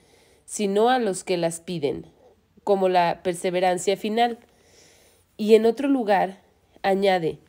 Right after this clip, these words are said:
"Dios quiere dar, pero no da sino a los que le piden". Por esto es sentencia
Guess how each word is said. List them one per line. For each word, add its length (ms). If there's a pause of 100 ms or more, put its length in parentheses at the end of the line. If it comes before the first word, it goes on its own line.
(480)
"Dios 400
quiere 400
dar, 320 (280)
pero 220
no 240
da 360
sino 420
a 80
los 240
que 100
le 140
piden". 440 (1000)
Por 220
esto 400
es 180 (120)
sentencia 840